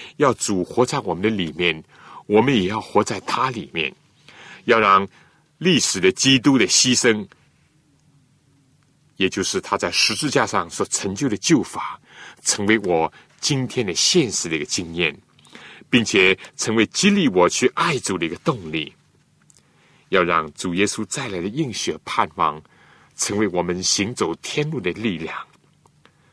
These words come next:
从现在就开始和基督相交，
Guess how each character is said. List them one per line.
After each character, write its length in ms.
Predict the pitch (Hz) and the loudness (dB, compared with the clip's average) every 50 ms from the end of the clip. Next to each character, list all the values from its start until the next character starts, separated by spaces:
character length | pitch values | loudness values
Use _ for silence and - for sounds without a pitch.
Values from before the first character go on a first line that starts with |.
| _ _ | _ _
从 200 | - - - - | -18 -14 -12 -8
现 240 | - - - 101 85 | -6 -2 0 0 0
在 300 | 78 - 90 80 78 76 - - - - - - | 0 -2 -2 -2 -2 -4 -8 -14 -18 -18 -18 -8
就 160 | - - 110 90 | -4 -2 -2 -2
开 280 | - - - - 135 131 | -2 -4 -4 -2 -2 0
始 420 | - - - - 95 87 85 78 - - - - - | 0 0 -2 -2 -2 -2 -4 -4 -6 -14 -20 -20 -10
和 140 | - - 98 | -2 -2 -2
基 320 | - - - 127 123 120 | -2 0 0 0 0 0
督 300 | 110 - 123 113 110 110 | 2 0 0 0 0 0
相 360 | 107 - - - 120 110 95 85 | 0 0 0 0 -2 -4 -8 -10
交， 380 | - - 98 87 78 78 - | -4 0 2 2 2 0 -2